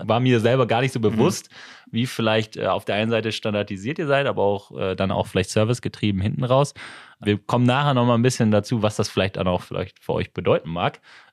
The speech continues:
Speaker 1: heutzutage, weil wir sprechen nachher so ein bisschen über das Thema soc. Wen wundert's, ne? Haben wir dieses Jahr, äh,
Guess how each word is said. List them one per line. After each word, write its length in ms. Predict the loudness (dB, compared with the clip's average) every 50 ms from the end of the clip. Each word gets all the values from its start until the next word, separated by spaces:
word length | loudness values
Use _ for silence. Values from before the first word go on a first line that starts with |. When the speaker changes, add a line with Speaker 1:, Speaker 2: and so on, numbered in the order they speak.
| -18 -10
Speaker 1:
heutzutage, 760 | -6 -4 -4 -4 -4 -8 -8 -4 -2 -2 0 2 2 2 2
weil 160 | 4 4 4 6
wir 100 | 4 4
sprechen 340 | 2 0 -4 -2 0 2
nachher 440 | 2 2 2 2 0 -2 -2 -2 0
so 60 | 0
ein 80 | 0 0
bisschen 260 | 0 -2 -4 -4 -8
über 220 | -6 -4 -4 -2 -2
das 180 | -2 -4 -6
Thema 360 | -4 -4 -2 0 0 -2 -4 -6 -10 -20 -20 -20 _
soc. 420 | -8 -4 0 2 0 0 0 -2 -2
Wen 180 | 0 0 2 2
wundert's, 420 | 2 4 4 4 2 2 0 -2
ne? 160 | 0 0 2
Haben 140 | 2 2 2
wir 80 | 0 0
dieses 280 | 0 0 0 0 0
Jahr, 220 | 0 2 2 0 0 -4 -12 -20 -20 _ -6
äh, 300 | -2 0 2 2 0